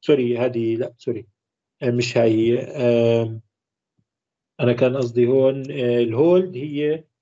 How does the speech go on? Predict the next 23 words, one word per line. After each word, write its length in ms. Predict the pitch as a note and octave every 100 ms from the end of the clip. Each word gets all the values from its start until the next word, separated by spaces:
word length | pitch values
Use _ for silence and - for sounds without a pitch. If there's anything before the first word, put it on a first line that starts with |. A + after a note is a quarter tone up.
| _ E3+
هيها 200 | E3+ C#3
الهولد، 500 | C#3+ C#3+ C3 A#2+ B2
آه، 160 | A#2+
الكيو، 680 | A#2 A#2 - F3 F3+ D3 - _ _
الكيو 340 | C3+ C3 F#3 F3+
تو 160 | F3+
شابكها 520 | E3+ D3+ C#3+ E3 C#3+ C#3+
على 280 | C3 C#3
الانبوت 420 | C3+ E3+ D3 D3 -
تبع 220 | C#3 B2+
زيرو، 400 | B2 D#3+ D#3 D#3
الكيو 440 | C#3 - E3 E3
وان 120 | D#3
شابكها 460 | C#3+ C#3 C#3+ C#3+ C#3
على 160 | C3 D3+
الانبوت 340 | C#3 C#3+ C#3
تبع 220 | C3 B2+
زيرو، 440 | A#2+ D3+ D3+ D#3 D#3+ _ _
والكيو 380 | D3+ C3+ E3 E3
زيرو 260 | D3 D3+ C#3+
شابكها 440 | C#3+ C3+ C3 C#3
على 140 | B2
هون. 180 | A2 A2